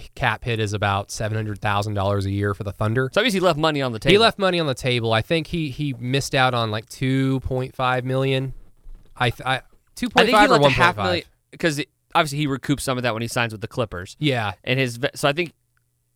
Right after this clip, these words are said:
Speaker 2: the difference between the two I saw was about half a million dollars that he just gave up a half million dollars just to get from Oklahoma City to L A.
Speaker 1: Yeah. Um, I mean, say what you want about the Thunder. <laughs> Um, um,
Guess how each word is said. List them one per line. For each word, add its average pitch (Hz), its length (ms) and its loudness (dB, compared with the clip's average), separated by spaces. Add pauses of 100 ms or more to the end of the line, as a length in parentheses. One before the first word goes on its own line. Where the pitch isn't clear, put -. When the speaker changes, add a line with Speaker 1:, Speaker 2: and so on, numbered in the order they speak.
(140)
Speaker 2:
the 143 140 -2
difference 175 480 2
between 143 240 -4
the 131 60 -6
two 143 200 -2
I 131 120 4
saw 120 260 -2
was 117 100 -6
about 117 220 -2
half 127 180 -2
a 127 40 -12
million 113 200 -8
dollars 87 380 -14
that 85 100 -14
he 117 140 -10
just 110 180 -12 (240)
gave 127 220 2
up 120 100 -4
a 120 60 -6
half 113 200 -2
million 110 220 -4
dollars 98 320 -8
just 123 160 -8
to 120 60 -4
get 110 240 -4 (160)
from 117 160 -2
Oklahoma 107 220 -4
City 101 180 -6
to - 120 -12
L 85 180 -10
A. - 80 -16 (120)
Speaker 1:
Yeah. 104 220 -2 (760)
Um, 131 540 2 (520)
I 131 80 0
mean, 147 180 2
say 208 180 2
what 247 160 0
you 196 80 2
want 185 120 6
about 175 180 2
the 117 60 -12
Thunder. 151 380 2 (180)
<laughs> - 200 4
Um, 247 200 8 (420)
um, 120 340 0